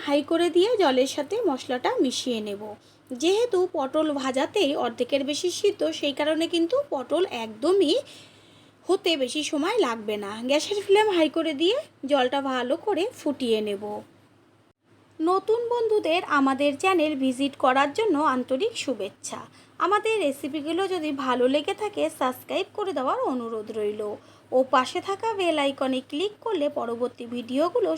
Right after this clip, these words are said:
সবার আগে আপনাদের কাছে পৌঁছে যাবে। তিন থেকে চার মিনিট ঝোলটা ভালো করে ফুটিয়ে নেওয়ার পরে দিয়ে দিয়েছি পটল ভেজে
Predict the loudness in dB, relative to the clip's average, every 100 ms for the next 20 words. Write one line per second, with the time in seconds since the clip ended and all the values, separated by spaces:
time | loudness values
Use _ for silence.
0 | 0 0 2 2 2 0 -2 -4 -6 -6
1 | -4 -4 -4 -4 -6 -6 -6 -8 -10 -10
2 | -8 -10 -12 -14 -18 -20 -8 2 4 4
3 | 0 -2 -2 6 6 8 4 4 2 0
4 | -4 -14 -20 -20 _ _ _ -4 0 2
5 | 2 0 0 -2 2 0 0 -4 -6 0
6 | 2 2 2 2 2 2 2 0 0 -2
7 | 0 2 0 0 4 4 4 -4 _ 2
8 | 2 2 -2 -4 -10 -6 -4 -2